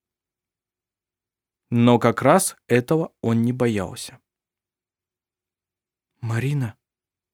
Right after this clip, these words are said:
тихо позвал он. "Это я, Тристан". При звуке его голоса Марина чуть заметно вздрогнула. Но когда он назвал своё имя, страх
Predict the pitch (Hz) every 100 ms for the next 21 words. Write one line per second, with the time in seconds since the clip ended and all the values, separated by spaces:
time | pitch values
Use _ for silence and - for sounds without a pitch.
0 | _ _ _ _ - 147 - 196 185 135
1 | 120 135 - 107 101 - _ _ _ _
2 | _ _ _ _ _ _ _ _ 120 -
3 | 127 151 123 - _ _ _ _ _ -
4 | 110 - - 143 113 - _ _ _ _
5 | _ _ _ _ _ _ _ _ _ _
6 | _ _ _ _ - 123 110 117 117 110
7 | 101 98 98 110 135 123 - _ _ _
8 | _ _ _ 117 107 101 120 160 - 175
9 | 156 160 127 117 139 135 120 107 95 90
10 | 85 110 _ _ _ _ _ _ _ _
11 | _ _ _ 127 127 160 160 208 185 127
12 | 113 117 110 - 104 95 113 147 - _
13 | _ _ _ _ _ - - - 104 139
14 | -